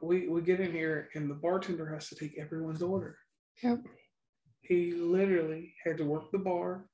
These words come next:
Speaker 1: and then work the outlying tables, which they didn't have that many open 'cause obviously,
Speaker 2: Right.
Speaker 1: um, whatever. Um, so we get in here and we get our food or get our drinks first. Normal soda.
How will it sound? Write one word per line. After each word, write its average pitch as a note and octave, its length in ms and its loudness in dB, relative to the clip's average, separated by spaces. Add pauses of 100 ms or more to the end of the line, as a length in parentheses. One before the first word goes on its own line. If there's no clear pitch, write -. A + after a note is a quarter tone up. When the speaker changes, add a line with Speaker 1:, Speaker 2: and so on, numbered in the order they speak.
(500)
Speaker 1:
and D3 120 0
then D3 140 0
work D#3 220 -2
the A#2 60 -4
outlying E3 500 -2
tables, E3 300 0
which F3 160 -6
they F3+ 120 4
didn't E3+ 220 0
have E3 100 -4
that D3+ 120 -2
many D3+ 280 0
open D3+ 320 -4
'cause C#3+ 180 -4
obviously, C#3+ 720 -4 (600)
Speaker 2:
Right. G3 240 6
Speaker 1:
um, - 140 -12
whatever. D3+ 600 0 (480)
Um, D3+ 320 -8 (240)
so - 140 -4
we G3+ 120 6
get F#3 120 6
in E3 100 -2
here D#3+ 160 -6
and D3+ 80 -2
we D3+ 60 -2
get D#3 140 -4
our - 140 -14
food - 360 -4 (680)
or D3+ 140 0
get D#3 120 4
our C#3 120 2
drinks - 360 -6
first. - 440 -8
Normal E3 680 -2 (260)
soda. D3 400 0